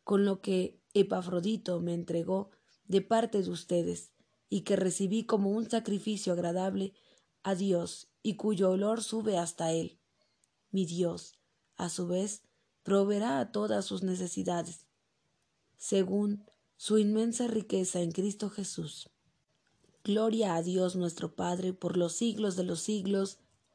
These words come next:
Amén. Saluden a los hermanos como a santos en Cristo Jesús. Los saludan los hermanos que están conmigo.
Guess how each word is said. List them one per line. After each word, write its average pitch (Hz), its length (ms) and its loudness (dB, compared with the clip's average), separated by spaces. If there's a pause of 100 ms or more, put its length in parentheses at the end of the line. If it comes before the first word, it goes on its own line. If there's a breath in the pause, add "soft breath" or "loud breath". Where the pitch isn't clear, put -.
(160)
Amén. 170 480 -4 (880)
Saluden 220 540 4
a 208 80 0
los 185 180 -2
hermanos 190 640 -2 (340)
como 196 300 0
a 185 80 -2
santos 208 460 -2
en 190 100 -2
Cristo 180 380 -2
Jesús. 170 540 -6 (960)
Los 180 200 0
saludan 202 480 2
los 196 180 -2
hermanos 208 600 0 (320 soft breath)
que 208 140 0
están 226 360 0
conmigo. 185 720 -2